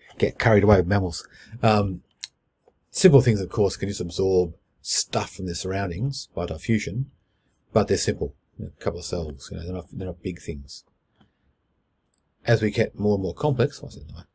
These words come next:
we get more and more complex systems. Um, and I'm gonna jump ahead and talk about us. So, there's my head in the way. Can I get rid of my head? No, no. Um,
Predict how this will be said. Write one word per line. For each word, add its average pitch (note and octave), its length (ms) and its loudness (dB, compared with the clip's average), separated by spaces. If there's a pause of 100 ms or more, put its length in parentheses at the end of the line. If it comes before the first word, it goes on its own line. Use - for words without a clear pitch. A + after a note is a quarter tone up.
(380)
we A2 100 -2
get G#2 180 2
more F2+ 120 -4
and F2 80 -6
more E2+ 100 -10
complex E2+ 460 -8
systems. - 520 -8 (680)
Um, E2 300 -6 (1080)
and F2+ 120 -12
I'm D#2+ 60 -14
gonna D#2 160 -14
jump D#2 240 -10
ahead D#2+ 360 -8 (640)
and E2+ 220 -8
talk - 180 -4
about E2 220 -6 (260)
us. - 320 -8 (720)
So, C3+ 720 0 (260)
there's G2 160 -16
my D#2 80 -8
head F#2 100 -4
in F2+ 60 -6
the F2 80 -6
way. A2+ 260 -6
Can G#3+ 120 -14
I - 20 -10
get - 80 -8
rid A#2+ 120 -2
of A2+ 60 -4
my F2 80 -6
head? B2 180 -8 (160)
No, E2 100 -12
no. - 800 -6
Um, G2+ 320 2